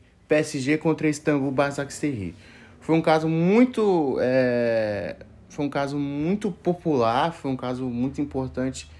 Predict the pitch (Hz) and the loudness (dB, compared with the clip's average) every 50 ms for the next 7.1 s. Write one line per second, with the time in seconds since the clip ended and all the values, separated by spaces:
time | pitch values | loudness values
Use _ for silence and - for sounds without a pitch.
0 | - - - - 170 196 196 - - - 139 135 147 160 190 - - 151 - - | -20 -18 -10 -6 -4 -4 -4 -6 -4 0 2 2 4 2 0 -2 -8 -14 -10 -10
1 | 135 131 131 - - 139 135 131 131 131 - 135 131 131 - 127 127 131 139 156 | -10 -10 -10 -8 -4 -2 -2 -2 -2 -2 -4 -6 -6 -6 -4 -2 -2 0 0 0
2 | 165 160 147 147 135 139 135 135 131 - - 120 120 120 117 110 101 104 - - | -2 0 -2 -4 -4 -4 -4 -6 -8 -8 -6 -4 -2 -2 -2 -4 -8 -10 -14 -20
3 | - - - - - - - - - - - - - 143 160 180 180 - 156 151 | -20 -20 -20 -20 -20 -20 -20 -20 -20 -20 -20 -10 -4 -2 -2 -2 0 0 -2 0
4 | 151 147 139 139 160 165 180 165 151 - - - 143 143 156 165 156 147 147 - | 0 -2 -2 -2 -2 -2 -2 -2 -4 -6 -6 -6 -6 -4 -2 -4 -4 -4 -4 -6
5 | 135 143 139 131 139 127 131 131 - 80 - - - - - - - - - - | -6 -4 -2 -4 -4 -4 -4 -6 -6 -8 -12 -18 -20 -20 -20 -20 -20 -20 -20 -20
6 | - - - - 156 156 - 131 123 131 127 127 123 113 101 98 98 101 113 135 | -20 -6 -2 0 0 0 0 0 0 2 2 2 0 0 -2 -4 -6 -4 -4 -6
7 | 147 156 | -6 -8